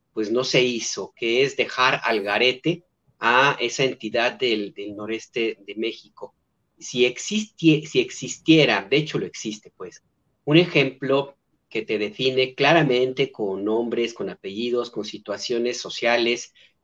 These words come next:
hasta con posibilidades de ensayos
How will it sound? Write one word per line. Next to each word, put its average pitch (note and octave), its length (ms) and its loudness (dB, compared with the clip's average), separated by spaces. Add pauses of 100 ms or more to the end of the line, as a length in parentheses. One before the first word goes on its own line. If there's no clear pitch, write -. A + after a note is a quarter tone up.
hasta G#2 320 -8
con G#2 380 -4
posibilidades A2 640 0
de B2+ 60 0
ensayos B2+ 640 -2